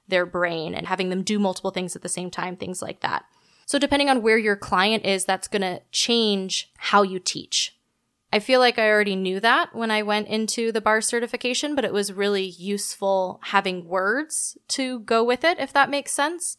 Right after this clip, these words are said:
You know that some people get it and some people don't get it, but I thought that that was a kind of interesting thing. And you definitely want to keep that in mind with the person that you're teaching, especially virtually where you don't have that tactile component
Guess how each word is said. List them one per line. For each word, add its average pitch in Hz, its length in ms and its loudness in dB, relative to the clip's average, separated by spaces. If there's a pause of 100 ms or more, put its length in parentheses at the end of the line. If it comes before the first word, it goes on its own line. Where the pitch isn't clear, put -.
(320)
You 202 120 2
know 196 240 6
that 202 180 2
some 202 160 0
people 196 260 -2
get 196 200 2
it 196 100 2
and 190 160 -2
some 190 160 -2
people 196 240 -4
don't 190 240 -6
get 214 140 0
it, 226 320 -2
but 185 600 -2
I 277 120 4
thought 269 160 0
that 254 60 -4
that 220 120 2
was 208 140 -4
a 202 60 -6
kind 196 200 -4
of 185 60 -8
interesting 196 440 -6
thing. 175 300 0
And 240 100 -4
you 262 60 -2
definitely 277 320 0
want 233 140 0
to 220 40 -2
keep 208 260 -10
that 190 220 2
in 185 140 -4
mind 185 480 0
with 185 140 -10
the 185 60 -2
person 180 360 -6
that 180 140 -8
you're 160 120 -6
teaching, 175 640 -6
especially 220 500 2
virtually 202 520 0
where 185 180 -4
you 175 460 -6
don't 185 260 -2
have 180 220 0
that - 240 -2
tactile 175 480 -2
component 170 800 -6